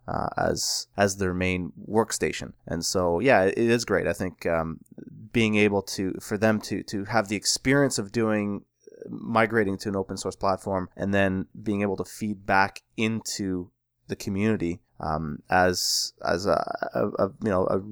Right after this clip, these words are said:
true organization that has, uh, real world problems to solve while using an open source platform is just, is just great. Um, and, uh, you know, sort of on the heels of that story, we also saw that there was a release of a new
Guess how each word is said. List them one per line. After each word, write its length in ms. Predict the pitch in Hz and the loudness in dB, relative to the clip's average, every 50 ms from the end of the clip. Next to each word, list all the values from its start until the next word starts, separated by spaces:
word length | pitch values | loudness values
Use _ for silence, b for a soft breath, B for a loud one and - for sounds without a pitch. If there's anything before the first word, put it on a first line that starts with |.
| 107 107 - _ - | -14 -16 -18 _ -8
true 440 | - - - - - 131 147 147 135 | -8 -8 -6 -4 2 6 6 8 8
organization 920 | 127 120 110 107 110 104 101 98 98 107 107 104 - - 110 98 92 92 | 8 8 8 6 4 2 2 2 4 4 2 2 2 0 -2 -2 -2 0
that 180 | 92 92 - - | 0 -2 -2 -2
has, 500 | - 107 101 98 95 92 - - - _ - _ _ - | 0 2 2 2 2 0 -4 -8 -8 _ -16 _ _ -16
uh, 220 | - - - - - - _ _ - - - - | -16 -14 -12 -12 -14 -14 _ _ -20 -20 -18 -14
real 320 | - 110 127 135 131 123 | -6 2 6 6 6 8
world 220 | 113 110 104 - | 6 4 4 2
problems 320 | - 120 113 120 123 110 - | 4 6 6 6 6 4 -2
to 80 | - 95 | -8 -8
solve 380 | - - 92 85 85 85 - - _ - | -4 0 2 4 4 2 0 -4 _ -12
while 560 | - 101 107 107 110 113 110 101 98 - - _ _ _ - | -4 2 6 8 10 10 10 8 6 0 -6 _ _ _ -8
using 320 | 113 110 110 98 101 95 | -4 -4 -4 -4 -4 -4
an 80 | 98 95 | -4 -4
open 160 | 92 - 92 | -6 -6 -6
source 160 | 98 - - | -10 -10 -8
platform 380 | - 98 98 - - 101 90 87 | -4 -4 -4 -4 -4 -8 -10 -8
is 100 | 87 - | -10 -10
just, 440 | - - 90 - - - - - - | -10 -8 -8 -8 -8 -8 -12 -12 -12
is 100 | 92 95 | -8 -8
just 200 | 95 87 - - | -8 -8 -6 -2
great. 280 | 107 110 110 85 - - _ _ - | 2 2 2 2 2 -4 _ _ -8
Um, 420 | - - 78 76 - - - - - - | -6 -4 -4 -4 -6 -6 -10 -14 -14 -6
and, 480 | - 101 104 98 98 95 95 92 82 - | -2 0 2 4 4 2 0 0 0 2
uh, 220 | 104 95 92 90 87 87 | 4 6 6 6 6 6
you 80 | 101 | 4
know, 300 | 98 98 90 - - - - - - - - - | 2 2 0 -4 -8 -8 -6 -6 -6 -6 -6 -6
sort 220 | - - 143 120 | -2 -2 -2 2
of 40 | 117 | 4
on 120 | 117 120 | 4 4
the 80 | 101 113 | 4 0
heels 300 | 107 123 139 139 123 107 | 0 2 4 4 4 2
of 120 | 110 95 | 0 0
that 160 | 98 101 98 - | 2 0 2 2
story, 540 | - - 143 139 151 135 117 104 95 95 | 0 0 2 4 4 6 6 4 4 2
we 180 | 92 92 101 104 | 0 0 2 4
also 560 | 104 107 107 - - 104 95 95 95 92 - - _ _ | 4 4 4 4 2 2 4 4 4 2 -2 -6 _ _
saw 260 | - - - 104 101 | -8 0 2 4 4
that 180 | 95 98 95 - | 4 2 0 0
there 120 | 104 98 | 2 2
was 180 | 98 95 90 - - | 2 2 0 0 0
a 180 | 95 95 92 | 0 2 2
release 720 | 90 90 95 92 87 90 95 107 110 107 104 - - - - b b b b b b b b | 0 0 0 -2 0 0 0 2 2 2 2 0 -2 -2 -4 b b b b b b b b
of 240 | - 98 95 92 101 | 4 4 4 6 4
a 80 | 98 | 2
new 220 | 95 95 101 95 | 0 2 0 -2